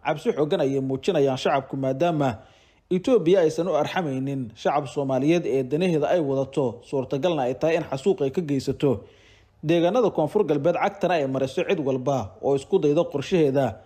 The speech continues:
inay ka hor timaado, maadaama madaxa ugu sarreeya ay ka dishay maamulkaas oo Laftagram ay gacanta ku dhigtay, isaguna hadda Itoobiyaanka uu ku hagayo kuna hogaaminayo dhammaan deegaanada maamulkaas.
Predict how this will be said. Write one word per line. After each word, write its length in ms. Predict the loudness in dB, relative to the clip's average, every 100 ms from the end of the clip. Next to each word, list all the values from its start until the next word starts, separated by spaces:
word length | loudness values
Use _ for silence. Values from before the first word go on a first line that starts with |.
| -20 _ -6
inay 200 | 0 0
ka 120 | 2
hor 120 | 0 0
timaado, 480 | -2 0 0 2 0 0 -6 -10
maadaama 680 | -2 -2 2 0 2 0 -2 -4 -12 _ _ -4
madaxa 300 | 0 2 0
ugu 160 | 0 -2
sarreeya 380 | 0 2 4 2 2
ay 20 |
ka 140 | -2
dishay 480 | -4 -4 -2 -2 -2 -4
maamulkaas 640 | 0 0 -2 0 0 0 0
oo 80 | 0
Laftagram 640 | 0 0 -4 -2 -2 -4 -12 _ _ _ -4
ay 140 | -2 0
gacanta 320 | 0 -2 -2 -4
ku 80 |
dhigtay, 560 | -4 -4 -2 -2 -2 -4 -8
isaguna 340 | 0 2 2
hadda 220 | 0 -2
Itoobiyaanka 720 | -4 -4 -4 -2 0 -2 0 0
uu 240 | 0 0
ku 80 | 0
hagayo 560 | 2 2 2 0 -2 -2
kuna 160 | 0 2
hogaaminayo 640 | 0 -2 -2 0 2 0
dhammaan 380 | -2 -2 -2 -2
deegaanada 640 | -4 -2 0 0 0 -4 -8 _ _ -8
maamulkaas. 880 | -2 0 -2 -8 -2 -2 -2 -6